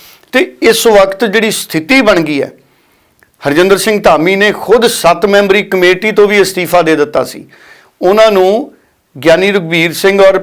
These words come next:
ਪੰਜ ਸਿੰਘ ਸਾਹਿਬਾਨਾਂ ਦੇ ਹੁਕਮਨਾਮੇ ਦੇ ਵਿੱਚ ਸੱਤ ਮੈਂਬਰੀ ਕਮੇਟੀ ਦਾ ਇੱਕ ਤਰੀਕੇ ਨਾਲ ਮੁਖੀ ਲਾਇਆ ਗਿਆ ਸੀ। ਉਸ ਉੱਪਰੋਂ ਵੀ ਹਰਜਿੰਦਰ ਸਿੰਘ ਧਾਮੀ ਨੇ ਅਸਤੀਫਾ ਦਿੱਤਾ ਸੀ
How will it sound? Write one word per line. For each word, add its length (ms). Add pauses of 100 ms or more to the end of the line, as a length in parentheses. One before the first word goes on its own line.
ਪੰਜ 220
ਸਿੰਘ 280
ਸਾਹਿਬਾਨਾਂ 600
ਦੇ 300 (500)
ਹੁਕਮਨਾਮੇ 580
ਦੇ 140
ਵਿੱਚ 360 (680)
ਸੱਤ 460
ਮੈਂਬਰੀ 420
ਕਮੇਟੀ 540
ਦਾ 200
ਇੱਕ 240
ਤਰੀਕੇ 400
ਨਾਲ 280
ਮੁਖੀ 400
ਲਾਇਆ 260
ਗਿਆ 200
ਸੀ। 280 (520)
ਉਸ 220
ਉੱਪਰੋਂ 580
ਵੀ 240
ਹਰਜਿੰਦਰ 400
ਸਿੰਘ 220
ਧਾਮੀ 320
ਨੇ 140
ਅਸਤੀਫਾ 360
ਦਿੱਤਾ 300
ਸੀ 260